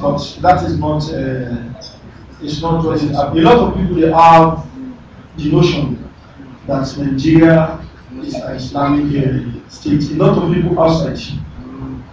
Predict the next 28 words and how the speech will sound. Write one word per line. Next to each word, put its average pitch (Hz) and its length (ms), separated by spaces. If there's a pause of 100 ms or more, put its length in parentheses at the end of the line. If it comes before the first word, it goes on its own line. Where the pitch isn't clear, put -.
they 143 80
have 151 240
that 135 460 (260)
belief. 123 420 (1080)
Because 160 320
this 190 160
is 165 60
what 165 260
some - 200
people 160 480 (680)
have 135 180
been 139 200
telling 160 340
them 151 200
for 139 80
long. 147 600 (3250)
This 170 100
is 160 60
what 160 100
some 151 160
people 160 240
have - 100
been - 80
telling 147 240
them 143 220
for - 80
long. 127 420 (1120)
So, 175 600